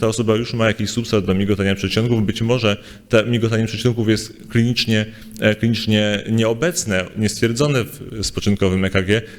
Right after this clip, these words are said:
Tym niemniej taka osoba powinna być na pewno poddana bardziej intensywnej diagnostyce. No i wreszcie, e, te choroby, o których mówiłem na początku, czyli,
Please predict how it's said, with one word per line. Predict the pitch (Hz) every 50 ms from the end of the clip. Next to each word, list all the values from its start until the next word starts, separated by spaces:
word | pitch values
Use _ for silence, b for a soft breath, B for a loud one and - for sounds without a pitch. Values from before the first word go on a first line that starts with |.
| B B
Tym | - 113 117
niemniej | 127 135 131 127 110
taka | - 127 123 -
osoba | 107 - 117 110
powinna | - - 98 95 104 101 101 101 95
być | 87 95 95 - - B B B B B -
na | 98
pewno | 95 101 98 101 95
poddana | - - 98 92 95 92 92 87
bardziej | 90 92 95 - 95 90
intensywnej | - 92 85 - - 90 92 90
diagnostyce. | 82 85 82 90 87 87 - 85 82 - - - - B B B B B -
No | 202
i | 196 180
wreszcie, | 151 170 175 170 - - 151 151 147 - 147 -
e, | - 127 131 131 127 127 127 -
te | - 156
choroby, | - 139 139 139 143 143 135 131
o | 123
których | - 131 123 113
mówiłem | 123 123 117 123 127 123
na | 123 120
początku, | - 120 - - 170 170 165 - 131
czyli, | - - 110 110